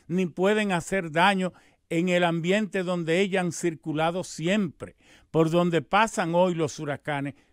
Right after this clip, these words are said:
pasaron siempre, hace millones de años. Lo que hay son desastres sociales por la injusticia de la propia humanidad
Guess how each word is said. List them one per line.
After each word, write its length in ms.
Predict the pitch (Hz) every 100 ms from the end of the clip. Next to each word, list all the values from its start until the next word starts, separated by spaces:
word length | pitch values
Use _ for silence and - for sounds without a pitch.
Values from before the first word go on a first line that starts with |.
| _ -
pasaron 640 | 170 156 - 147 160 175 - _ _ _ _ _ _
siempre, 880 | - - - 165 165 208 220 151 127
hace 320 | 156 - - _ _
millones 960 | 143 165 180 110 151 180 233 214 135 -
de 180 | 120 107
años. 380 | 113 107 90 - _ _ _
Lo 260 | 120 147 160
que 160 | 147 139
hay 200 | 180 202
son 360 | - 175 185
desastres 760 | 165 147 - 160 190 - 185 156
sociales 640 | 170 143 156 165 165 117 - _ - _
por 180 | 147 151
la 140 | 180
injusticia 760 | 240 214 190 - 202 196 156 143
de 140 | 135
la 200 | 127 127
propia 460 | - - 175 208 220
humanidad 640 | 185 180 170 143 120 110